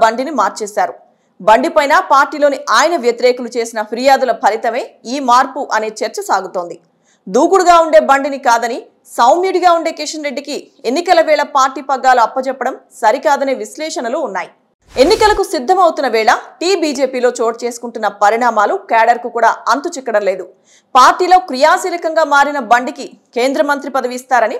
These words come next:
ప్రచారం సాగింది. ప్రాధాన్యత కొనసాగిస్తారని నేతలు చెప్పుకొచ్చారు. కానీ ఇప్పుడు బండిని బీజేపీ జాతీయ కార్యవర్గంలో నియమిస్తూ తాజాగా నిర్ణయం వెలువడింది.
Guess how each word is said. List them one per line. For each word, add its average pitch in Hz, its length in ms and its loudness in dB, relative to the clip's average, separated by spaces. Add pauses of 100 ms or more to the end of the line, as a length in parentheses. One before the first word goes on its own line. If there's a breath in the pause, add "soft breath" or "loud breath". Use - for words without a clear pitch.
ప్రచారం 302 460 2
సాగింది. 185 340 -4 (520)
ప్రాధాన్యత 370 520 4 (100)
కొనసాగిస్తారని 240 800 0 (240)
నేతలు 269 380 -4
చెప్పుకొచ్చారు. 247 560 -4 (340)
కానీ 214 220 0 (400 soft breath)
ఇప్పుడు 403 220 4 (100)
బండిని 339 340 2 (120)
బీజేపీ 339 400 -4 (120)
జాతీయ 294 320 2 (100)
కార్యవర్గంలో 262 600 2
నియమిస్తూ 220 340 -8 (300)
తాజాగా 302 440 0
నిర్ణయం 240 360 -4
వెలువడింది. 196 420 -2